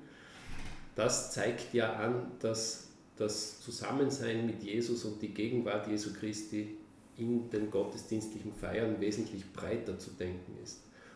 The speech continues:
Und das beginnt beim Hören auf sein Wort und insofern auch im Wortgottesdienst, die Gegenwart Christi,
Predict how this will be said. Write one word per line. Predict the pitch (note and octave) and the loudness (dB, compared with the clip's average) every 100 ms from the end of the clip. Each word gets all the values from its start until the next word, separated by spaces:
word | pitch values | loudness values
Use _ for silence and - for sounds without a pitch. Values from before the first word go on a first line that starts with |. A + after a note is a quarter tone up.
| - A#2+ | -10 -4
Und | A2 | 0
das | A2+ - | 0 2
beginnt | A#2 B2 C3 - | 0 4 2 4
beim | G#2+ G#2+ | 4 4
Hören | G#2+ A2+ A#2 | 4 6 4
auf | G#2 | 2
sein | - G#2 G#2 F#2+ | 0 0 0 2
Wort | A2+ - - - - - - - - - - | 2 0 -6 -14 -18 -20 -20 -20 -20 -20 -8
und | A#2 A#2 | -4 -2
insofern | A2 A2+ - A2 G#2+ | 0 -2 0 2 2
auch | - A2 - | 2 2 2
im | G#2+ | -2
Wortgottesdienst, | G2+ A2 - B2 - B2+ A#2+ B2+ - | 0 0 0 -2 -2 -4 0 0 0
die | G#2 | -4
Gegenwart | G2 G#2+ A2+ G#2+ G#2+ | -2 2 2 0 -2
Christi, | G#2+ A2 - A2+ A2+ | -2 -2 -2 -2 -4